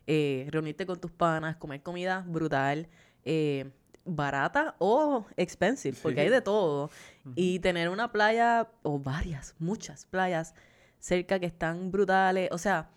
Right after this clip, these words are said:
Speaker 1: de verdad, y tener trabajo, una
Speaker 2: Ujú.
Speaker 1: economía corriendo en esta área del noroeste, ¿no? Rincón, Aguadilla, Isabela, que toda esta área es, es como increíble, de verdad.
Speaker 2: Ujú.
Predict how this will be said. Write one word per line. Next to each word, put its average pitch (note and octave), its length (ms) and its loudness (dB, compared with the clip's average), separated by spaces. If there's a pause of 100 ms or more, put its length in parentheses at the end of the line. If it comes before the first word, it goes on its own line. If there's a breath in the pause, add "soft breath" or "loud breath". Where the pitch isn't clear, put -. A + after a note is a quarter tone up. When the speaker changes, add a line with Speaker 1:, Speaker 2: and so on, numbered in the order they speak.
(480 soft breath)
Speaker 1:
de F3 140 2
verdad, F3+ 360 2
y A3+ 100 0
tener G3+ 300 -4
trabajo, E3+ 520 0
una F#3 200 -6
Speaker 2:
Ujú. G#3 80 -8
Speaker 1:
economía C#3+ 600 -4
corriendo D#3+ 500 -2
en C#3+ 60 -8
esta E3+ 340 -2
área F3 200 0
del D#3+ 140 -6
noroeste, D3+ 480 -6
¿no? E3 160 -8
Rincón, D#3 500 -4
Aguadilla, C#3 420 -6
Isabela, C#3+ 520 -6
que C3+ 140 -6
toda E3 220 -4
esta A#3 300 0
área F#3+ 280 0
es, D3+ 120 -4
es C#3+ 120 -8
como A3+ 280 -10
increíble, E3 600 -2
de B2+ 100 -4
verdad. D#3+ 400 0
Speaker 2:
Ujú. - 80 -20